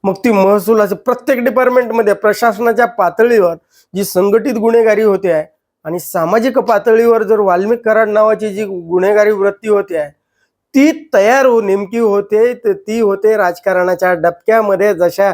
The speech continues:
दलदलीमध्ये त्या आळ्या तयार व्हाव्यात, तसं त्या पद्धतीने ही विषवल्ली राजकारणाच्या याच्यामध्ये तयार होते आहे. कारण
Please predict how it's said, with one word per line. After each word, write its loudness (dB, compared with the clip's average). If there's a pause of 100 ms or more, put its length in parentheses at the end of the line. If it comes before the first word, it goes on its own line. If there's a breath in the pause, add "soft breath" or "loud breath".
(280 soft breath)
दलदलीमध्ये 2 (560)
त्या 0
आळ्या 0
तयार 2
व्हाव्यात, 0 (200)
तसं -4
त्या -2
पद्धतीने -2
ही 4
विषवल्ली 0
राजकारणाच्या -2
याच्यामध्ये -2 (200)
तयार 2
होते -2
आहे. -4 (1080)
कारण 2